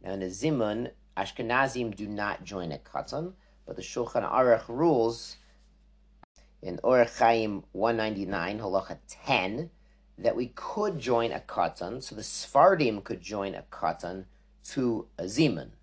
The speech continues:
You know, Rabbi Sai Nevarech, but what kind of katan?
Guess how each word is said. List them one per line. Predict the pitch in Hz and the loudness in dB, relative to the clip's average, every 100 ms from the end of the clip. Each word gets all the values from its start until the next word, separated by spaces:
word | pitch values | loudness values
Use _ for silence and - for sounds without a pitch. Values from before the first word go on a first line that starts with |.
| _ | _
You | 80 | -10
know, | 85 | -2
Rabbi | 95 90 | -2 0
Sai | 117 120 | 0 0
Nevarech, | 113 98 160 143 - - _ _ _ - | 0 4 8 8 6 -12 _ _ _ -8
but | 107 | 2
what | 120 120 | 2 4
kind | 120 92 | -2 -4
of | - | -8
katan? | - 85 80 135 156 | -4 -4 -2 -2 -4